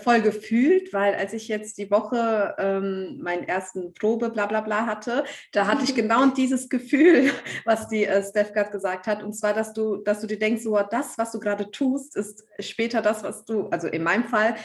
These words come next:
Speaker 1: womit du später halt, äh, ja, dich selbstständig machen willst. Und wie geil ist das denn? Weil ich einfach so viel Spaß dabei hatte und so viel Laune, ähm, wo ich gedacht hab, ey, das, das ist halt mein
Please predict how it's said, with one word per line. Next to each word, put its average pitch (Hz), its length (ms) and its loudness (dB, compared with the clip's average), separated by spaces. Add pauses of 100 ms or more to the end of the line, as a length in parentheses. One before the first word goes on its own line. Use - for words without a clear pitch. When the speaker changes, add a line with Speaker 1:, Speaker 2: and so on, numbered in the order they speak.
(180)
Speaker 1:
womit 220 240 2
du 220 60 -2
später 220 340 0
halt, 196 320 0
äh, 196 140 -2
ja, 190 160 0
dich 185 160 -6
selbstständig 214 520 -2
machen 196 280 -4
willst. 214 200 0
Und 202 100 -2
wie 196 120 -4
geil 233 240 2
ist - 240 -6
das 196 220 -2
denn? 202 240 2
Weil 170 100 0
ich - 80 -6
einfach 202 200 -6
so 233 120 -10
viel 226 140 -2
Spaß - 380 0
dabei 196 280 4
hatte 208 300 0
und 196 100 -8
so 233 120 -4
viel 233 240 -4 (280)
Laune, 226 840 4
ähm, 208 340 2
wo 202 100 -6
ich 214 140 -2
gedacht 233 220 -2
hab, 208 160 -8
ey, 185 160 2
das, - 360 -8
das 196 140 -2
ist - 120 -12
halt 214 220 0
mein 185 160 2